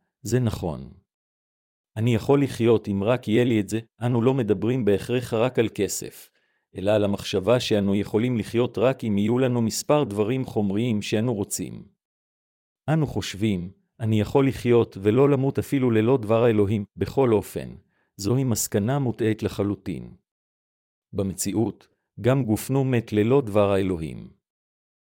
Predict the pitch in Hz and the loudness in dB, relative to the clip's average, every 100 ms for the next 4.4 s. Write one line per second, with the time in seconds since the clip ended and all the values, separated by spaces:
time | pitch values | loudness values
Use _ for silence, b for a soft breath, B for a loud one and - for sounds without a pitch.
0 | _ - 101 95 87 85 - _ _ _ | _ -4 -2 0 -2 -6 -10 _ _ _
1 | _ 101 98 135 127 107 139 139 143 139 | _ -4 2 2 2 2 2 0 2 4
2 | 117 101 101 - - 60 - _ _ _ | 4 4 2 0 -6 -12 -16 _ _ _
3 | - 107 135 - 104 98 104 120 104 - | -6 -2 0 0 -2 -2 0 0 0 -2
4 | 92 87 78 60 | -4 -4 -6 -12